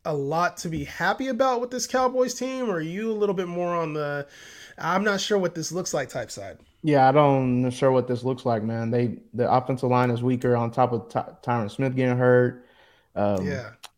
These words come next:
Speaker 2: wide receiver core looks weaker. Um, I, I know we got some rookies and, you know, Noah Brown, but, I mean, in preseason, they didn't look ready to go. Um, so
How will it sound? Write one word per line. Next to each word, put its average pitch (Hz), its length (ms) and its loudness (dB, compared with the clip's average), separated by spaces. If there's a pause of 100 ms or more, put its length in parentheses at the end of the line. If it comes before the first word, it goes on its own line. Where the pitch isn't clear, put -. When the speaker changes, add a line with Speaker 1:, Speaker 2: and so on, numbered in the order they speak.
(100)
Speaker 2:
wide 127 220 6
receiver 139 340 2
core 139 380 6
looks 127 260 0
weaker. 131 680 0 (380)
Um, 110 520 -4 (720)
I, - 60 2
I 110 180 -2
know 127 180 4
we 135 120 2
got 127 180 4
some 113 160 -4
rookies 135 420 2
and, 120 360 0
you 110 60 -2
know, 120 140 -2
Noah 120 280 0
Brown, 127 380 2
but, 117 380 0 (400)
I - 60 -10
mean, 104 260 -6
in 110 140 -4
preseason, 123 480 0
they 120 60 2
didn't 123 180 2
look 123 160 2
ready 123 260 4
to 117 80 0
go. 123 540 4 (380)
Um, 107 420 -2
so 117 500 2